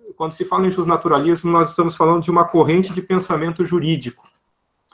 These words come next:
É, é diferente o justnaturalismo do direito natural. O justnaturalismo,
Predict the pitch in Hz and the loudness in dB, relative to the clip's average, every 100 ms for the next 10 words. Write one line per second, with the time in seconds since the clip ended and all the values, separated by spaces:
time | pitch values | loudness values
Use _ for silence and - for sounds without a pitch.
0 | _ _ _ _ _ 127 123 120 - 131 | _ _ _ _ _ -6 -2 -2 0 -2
1 | 131 139 170 139 156 175 160 151 147 147 | -2 0 4 6 4 2 0 -2 -2 -2
2 | 165 143 131 151 156 165 170 165 143 180 | 0 0 0 -2 -2 -2 0 0 0 0
3 | 143 139 131 131 120 117 - 139 120 139 | 0 -2 -2 0 2 2 0 -10 -14 -8
4 | 139 135 143 131 131 170 196 180 | -8 -6 -4 -2 0 0 0 -8